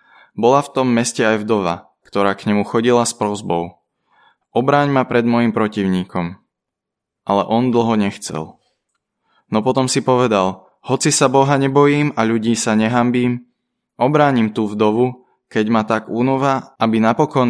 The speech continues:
neprišla a neudrela ma po tvári." Pán povedal: "Počúvajte, čo hovorí nespravodlivý sudca. A Boh neobráni svojich vyvolených, čo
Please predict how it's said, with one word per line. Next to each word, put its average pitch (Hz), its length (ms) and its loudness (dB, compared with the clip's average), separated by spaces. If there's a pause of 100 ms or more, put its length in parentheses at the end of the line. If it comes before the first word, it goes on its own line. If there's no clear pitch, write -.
neprišla 131 720 -2
a - 80 -8
neudrela 113 560 2
ma 101 160 0
po 87 160 -8
tvári." 90 480 -4 (1120)
Pán 117 320 0
povedal: 98 640 -2 (480)
"Počúvajte, 139 640 2
čo 135 160 -4
hovorí 113 400 0
nespravodlivý 117 800 0
sudca. 101 560 -6 (800)
A - 80 -6
Boh 113 240 2
neobráni 127 640 2
svojich 117 320 0
vyvolených, 110 640 2
čo 107 100 -2